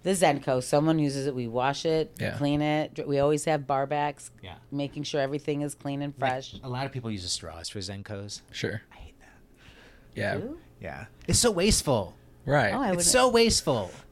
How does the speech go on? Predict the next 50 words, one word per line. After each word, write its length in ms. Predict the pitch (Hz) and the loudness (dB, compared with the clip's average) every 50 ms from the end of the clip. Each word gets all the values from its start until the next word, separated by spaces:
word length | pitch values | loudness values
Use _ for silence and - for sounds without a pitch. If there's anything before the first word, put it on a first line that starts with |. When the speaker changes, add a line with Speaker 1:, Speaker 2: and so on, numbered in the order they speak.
| - - | -16 -8
Speaker 1:
No, 80 | 156 | -4
Speaker 2:
Just 140 | 185 208 202 | -4 -2 2
Speaker 1:
that'd 160 | 202 113 110 | 2 4 4
Speaker 2:
a 40 | 104 | 2
Speaker 1:
be 40 | 123 120 | 0 -2
terrible. 420 | - - 139 147 139 135 110 117 | -8 -8 -6 -4 -2 0 2 4
Speaker 2:
no, 100 | 113 113 | 4 4
n-, 220 | 113 113 117 - - | 4 4 2 -2 0
not 240 | 95 110 113 113 113 | 2 4 6 6 6
Speaker 3:
It's 80 | 110 | 6
Speaker 2:
a 40 | 107 | 6
Speaker 3:
so 120 | 208 208 | 6 6
wasteful. 440 | 180 156 147 131 120 - - - 90 - | 6 6 4 4 4 2 0 -2 -2 2
Speaker 2:
unneeded 500 | 110 117 117 117 113 113 107 107 101 - | 2 4 4 4 4 4 4 2 0 0
piece 240 | - 107 104 - | 0 0 0 2
of 100 | - 101 | 0 -2
plastic 300 | - - 101 95 95 196 | -2 0 0 2 4 6
Speaker 3:
Yeah. 440 | 220 220 196 165 139 117 104 98 104 117 | 6 6 6 4 4 2 0 -2 -6 -6
Speaker 2:
when 180 | 139 - - - | -6 -2 2 4
Speaker 3:
And, 180 | 170 185 185 - | 4 4 4 2
Speaker 2:
you 20 | |
can 40 | 190 | 0
Speaker 3:
and 80 | 208 208 | 0 -2
Speaker 2:
just 140 | 190 - - | -2 -6 -6
Speaker 3:
even, 280 | 123 202 220 202 190 - - - | -4 -4 -2 -2 -4 -6 -8 -8
even 220 | - 208 233 214 220 | -6 -4 0 2 2
if 80 | 185 | 2
it's 180 | 160 151 131 - - - - - - - - - | 2 0 -2 -2 -6 -14 -20 -20 -20 -20 -12 -4
paper, 440 | - 143 127 113 - 101 90 87 82 - - - | 0 0 0 0 -2 -6 -10 -10 -12 -18 -20 -16
still, 340 | - - - - 226 240 180 | -14 -4 0 4 4 4 4
Speaker 2:
Sure. 40 | 110 | 2
Speaker 3:
like, 200 | 98 95 - - - - - - - - | 0 -4 -6 -8 -14 -18 -14 -14 -10 -6
really? 340 | 123 - 160 185 190 175 - - - - - | -4 -2 -2 -2 -2 -4 -6 -14 -20 -18 -10
For 100 | - 120 | -6 -4
a 60 | 101 | -4
hit? 320 | 87 85 135 170 - - - - - - - | -2 -2 -4 -4 -6 -8 -14 -18 -18 -12 -6
Speaker 2:
Mm-hmm. 260 | - 104 104 104 92 95 - - - | -4 -2 -2 -2 -4 -6 -8 -12 -10
Speaker 3:
For 80 | 113 | -6
one 140 | 101 113 127 | -4 0 2
Speaker 2:
Yeah, 120 | 117 104 92 | 4 4 4
Speaker 3:
little 80 | 95 101 | 6 6
Speaker 2:
when 120 | 113 117 | 6 6
Speaker 3:
hit? 60 | 117 113 104 | 6 4 2
Speaker 2:
it's, 180 | - - - 92 | 0 -2 -2 -2
when 300 | 87 104 110 113 113 110 | -2 0 2 4 4 4
it's 160 | 107 - - | 4 2 0
made 420 | 110 110 104 92 95 92 90 - - | 0 2 2 2 2 0 -2 -4 -6
to, 160 | - - 82 80 | -4 -4 -4 -2
like, 240 | - - 65 - - | -2 -4 -6 -6 -6
Speaker 3:
Yeah. 120 | 107 95 | -6 -8